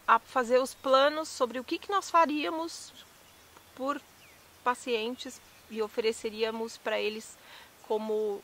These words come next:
espaço também de construção da ideia deles. Como que nós vamos fazer isso? E nas conversas todas muito fluidas, incríveis, eu e ela, a gente tem uma,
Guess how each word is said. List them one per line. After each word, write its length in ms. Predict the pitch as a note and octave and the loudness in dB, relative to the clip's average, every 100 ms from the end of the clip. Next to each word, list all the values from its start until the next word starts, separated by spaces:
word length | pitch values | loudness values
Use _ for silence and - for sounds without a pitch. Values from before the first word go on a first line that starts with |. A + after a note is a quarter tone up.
| - | -10
espaço 640 | A#3 - A#3 B3 - B3 - | -12 6 8 8 6 -12 -6
também 400 | A#3+ A3+ A3 A#3 | -6 -2 -2 -2
de 100 | A#3 | -6
construção 640 | A#3+ B3 - A#3 - B3+ | -4 -6 -6 -10 -4 -2
da 100 | B3 | 0
ideia 280 | B3 A#3 C4+ | 0 0 2
deles. 320 | C4 F#3+ F3+ - - - - | 0 -2 -8 -18 -20 -20 -4
Como 180 | - C4+ | -2 -2
que 100 | C#4 | -2
nós 140 | C#4 | -2
vamos 140 | C4+ C4 | -2 -4
fazer 220 | B3+ B3+ | -4 -4
isso? 300 | G#3 F#3 - - - - - - - - - - - | -6 -12 -20 -20 -20 -20 -20 -20 -20 -20 -20 -20 -12
E 140 | B3+ C4+ | -6 4
nas 280 | C#4+ D4 - | 8 6 6
conversas 760 | C#4 B3+ A3+ A#3+ - A#3+ - | 2 4 2 2 -6 -6 -4
todas 300 | A#3+ A3 G#3 | -2 -2 -2
muito 240 | A3+ A3 - | -4 -6 -6
fluidas, 520 | C#4+ D4+ C4+ G#3 G3+ | -4 -2 -2 -2 -4
incríveis, 460 | G#3 B3+ A#3+ A3 | -6 -6 -4 -4
eu 100 | A3 | -2
e 60 | G#3+ | 0
ela, 180 | G#3 G#3+ | 0 0
a 40 | |
gente 320 | G#3+ G#3+ G#3+ | -4 -8 -10
tem 200 | G3+ G#3+ G#3 | -8 -8 -8
uma, 460 | G3+ F#3+ F3+ F3+ | -4 -2 -2 -6